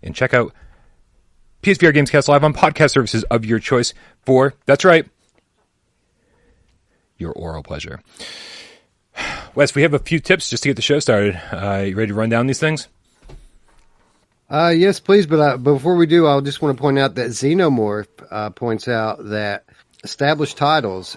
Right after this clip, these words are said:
Speaker 2: is a scam, which is what we were just talking about a moment ago.
Speaker 1: Yeah.
Speaker 2: So I guess I can't really legally be Lord Wes Dillon, which is, uh, heartbreaking.
Speaker 1: Aren't,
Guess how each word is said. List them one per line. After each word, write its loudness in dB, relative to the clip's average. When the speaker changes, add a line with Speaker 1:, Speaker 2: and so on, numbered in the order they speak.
Speaker 2:
is -8
a -4
scam, -8
which -14
is -10
what -2
we -4
were -4
just -14
talking -6
about -8
a -8
moment -8
ago. -12
Speaker 1:
Yeah. -16
Speaker 2:
So -4
I 0
guess -2
I 2
can't 0
really 0
legally -2
be -10
Lord -8
Wes -14
Dillon, -12
which -16
is, -18
uh, -12
heartbreaking. -14
Speaker 1:
Aren't, -2